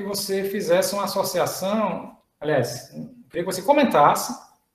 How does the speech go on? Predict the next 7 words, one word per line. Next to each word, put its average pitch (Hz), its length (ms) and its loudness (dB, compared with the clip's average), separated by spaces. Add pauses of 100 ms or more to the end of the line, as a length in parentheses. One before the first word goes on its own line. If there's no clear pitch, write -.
associando 202 1200 0 (540)
a 202 720 0 (1000)
relevância 196 640 0
ou 147 60 0
não 185 680 0
do 170 160 0
ato 190 540 2